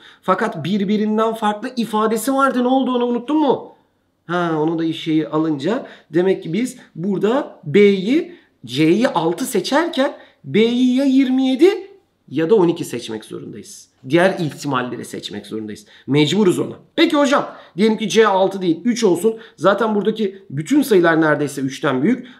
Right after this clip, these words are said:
Ama tek bir durumda ne çıkıyor? B ile C aslında birbirine eşit olabiliyor mu? Bir bakalım bakalım, burası da kritik yere geliyor işte. Ben C'ye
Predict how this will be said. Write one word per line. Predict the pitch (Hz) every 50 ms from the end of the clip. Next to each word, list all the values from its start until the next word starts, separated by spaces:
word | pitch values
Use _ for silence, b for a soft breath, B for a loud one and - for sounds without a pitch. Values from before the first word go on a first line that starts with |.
| B
Ama | - 208 226 214 185 - - - - -
tek | - - 370 403 - - -
bir | 277 247 190
durumda | 226 220 214 208 190 190 190
ne | 233 302 320
çıkıyor? | - - - - 208 196 240 - - - - - - _ -
B | 131 123 - 196 220
ile | 240 233 190 175 156
C | 143 170 160 143
aslında | 143 190 220 214 - 190 165 156
birbirine | 170 226 208 170 175 170 196 277 349 339 B B B B B _
eşit | - 226 214 - - 247 - - - -
olabiliyor | 202 202 202 214 214 180 202 208 247 269 226
mu? | 196 247 277 277 - - -
Bir | - 131 156 151
bakalım | 151 151 143 - 143 135 131
bakalım, | 127 - 165 165 151
burası | 139 131 123 127 -
da | 160
kritik | 160 - 135 - - - - 135
yere | 131 131
geliyor | 127 127 123 120 117 117
işte. | 110 - - 107 b b b b b b b _
Ben | - 127 120 160 180 214 226 240 214 156
C'ye | 131 143 180 175 165 160 156 156 151 120 - -